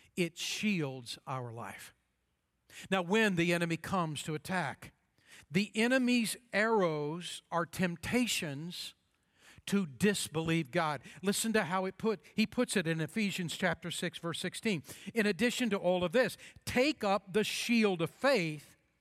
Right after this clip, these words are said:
with which you can extinguish all the flaming arrows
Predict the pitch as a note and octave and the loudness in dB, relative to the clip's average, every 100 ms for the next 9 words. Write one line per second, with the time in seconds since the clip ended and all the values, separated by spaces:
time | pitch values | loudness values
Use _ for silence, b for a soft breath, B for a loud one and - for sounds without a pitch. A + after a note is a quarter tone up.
0 | B B B - A3 - F3+ C4 - - | B B B 0 0 0 -2 -2 -2 0
1 | C4 - A3 G#3 F3+ - - - C#4+ D4+ | 0 0 0 0 0 -2 -2 0 0 0
2 | B3+ E3+ D#3 E3 - b b _ - A3 | 2 2 0 -2 -6 b b _ 0 4
3 | B3+ B3+ F#3+ G3+ - - G#3 A#3+ B3+ B3+ | 4 4 2 -2 -4 -8 -2 0 2 0
4 | B3 B3 - - G#3+ G#3 E3 C#3+ C#3+ D#3 | 0 -2 -6 -2 0 2 0 0 -2 -4
5 | F3+ - - | -8 -12 -14